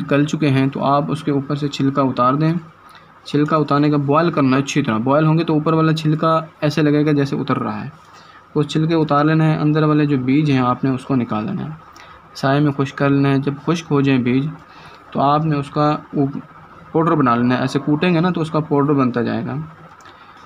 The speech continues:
अब उस powder को ना आपने दो तरीके से इस्तेमाल कर सकते हैं। अगर आपने powder ही इस्तेमाल करना है तो आप उस powder को पाँच ग्राम powder लें और दूध के साथ एक दिन में एक मरतबा इस्तेमाल करवाएं। अगर आपने पाउडर नहीं इस्तेमाल करना, आपको दिक्कत होती है खाने में,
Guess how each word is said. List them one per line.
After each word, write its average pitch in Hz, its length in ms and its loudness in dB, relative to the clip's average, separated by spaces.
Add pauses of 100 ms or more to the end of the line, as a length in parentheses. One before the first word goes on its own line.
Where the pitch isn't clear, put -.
अब 160 140 -2
उस 160 120 -2
powder 175 320 0
को 190 120 0
ना 180 120 2
आपने 160 300 0
दो 151 180 2
तरीके 151 300 0
से 147 100 -4
इस्तेमाल 117 380 -2
कर 104 120 -8
सकते - 280 -10
हैं। 120 200 -6 (200)
अगर 143 160 0
आपने 151 280 2
powder 151 360 0
ही 170 120 0
इस्तेमाल 143 420 0
करना 135 280 -2
है 143 200 0 (840)
तो 131 80 -2
आप 147 200 0
उस 156 140 -2
powder 151 340 0
को 160 160 0 (180)
पाँच 160 300 2
ग्राम 151 340 2
powder 143 340 0
लें 147 280 2 (680)
और 151 200 2
दूध 151 320 0
के 165 120 0
साथ 143 460 -2
एक 175 240 0
दिन 156 140 2
में 165 120 2
एक 165 180 2
मरतबा 139 300 2
इस्तेमाल 117 340 0
करवाएं। 139 280 -4 (540)
अगर 139 120 0
आपने 143 240 2
पाउडर 147 340 2
नहीं 156 320 2
इस्तेमाल 160 380 0
करना, 156 240 2
आपको 143 600 0
दिक्कत 135 380 -2
होती 143 220 0
है 139 140 2
खाने 139 320 2
में, 139 240 2